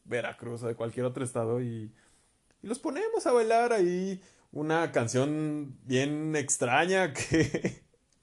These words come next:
Que nadie nunca sabe sus nombres, excepto la maestra de danza, ¿no? La, la maestra de danza se sabe todo, sabe que el traje de Veracruz es de color rojito y que el de Oaxaca es azul y esas madres que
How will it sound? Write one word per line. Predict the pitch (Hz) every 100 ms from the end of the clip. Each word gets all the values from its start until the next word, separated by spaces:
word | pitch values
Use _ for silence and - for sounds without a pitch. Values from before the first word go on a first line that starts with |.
| 202 269 247 160 -
Que | 127 127
nadie | 123 131 160
nunca | 156 147 143 151
sabe | 139 127 131
sus | 123
nombres, | 117 113 120 127
excepto | 123 131 165
la | 151
maestra | 131 127 143
de | 120
danza, | 113 107
¿no? | 92 131
La, | 170 120
la | 117
maestra | 135 160 190
de |
danza | 135 135 151
se | 127
sabe | 117 120 123 - _
todo, | 123 113
sabe | 107 127 151 151 - - _
que | - 120 110 110 110 110 107 107
el | 107
traje | 104 127 139 156
de | 123 107 104 107
Veracruz | 104 104 104 135 139 139 - - - _ _ _
es | 127 127
de | 131
color | - 113 123
rojito | 123 110 165 202 208 208
y | 156
que | -
el | 117 110
de | 107 107 107 - - _ -
Oaxaca | 113 147 147 139
es | 135 135 123 120
azul | 107 151 180 202 202 208 170
y | 117 110 110
esas | 139 175 147 139
madres | 135 123 117 120
que | - 123 110